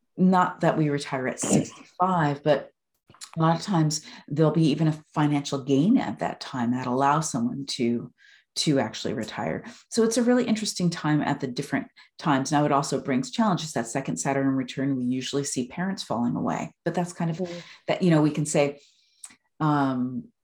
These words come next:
Speaker 1: that's normally sort of the time of life that that happens, but is Saturn a part of that? Yes, it is. Saturn's actually, uh, a part of that.
Speaker 2: Uh,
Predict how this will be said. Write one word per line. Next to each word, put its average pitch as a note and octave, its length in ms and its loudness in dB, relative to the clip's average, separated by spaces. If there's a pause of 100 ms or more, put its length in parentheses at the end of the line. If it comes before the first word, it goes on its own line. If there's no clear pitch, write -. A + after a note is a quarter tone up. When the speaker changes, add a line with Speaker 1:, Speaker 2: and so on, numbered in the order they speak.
(140)
Speaker 1:
that's C#3+ 500 -2
normally D3 600 2
sort C#3 240 -4
of B2 60 -6
the B2+ 60 -6
time B2+ 280 -4
of B2+ 80 -2
life B2 220 -2
that A#2 140 -8
that A#2+ 120 -4
happens, C#3+ 560 0
but C3+ 240 0
is A#2+ 140 -2
Saturn A#2+ 320 0
a A#2+ 40 -2
part D3+ 260 -2
of F3+ 60 -2
that? F#3+ 220 -2
Yes, C#3 240 -6
it - 80 -8
is. A#2 160 -10
Saturn's - 420 -8
actually, - 460 -12 (160)
uh, A#2 160 -2 (100)
a C3+ 60 -4
part A#2+ 240 -6
of - 80 -12
that. - 220 -12 (1000)
Speaker 2:
Uh, A#3+ 140 -8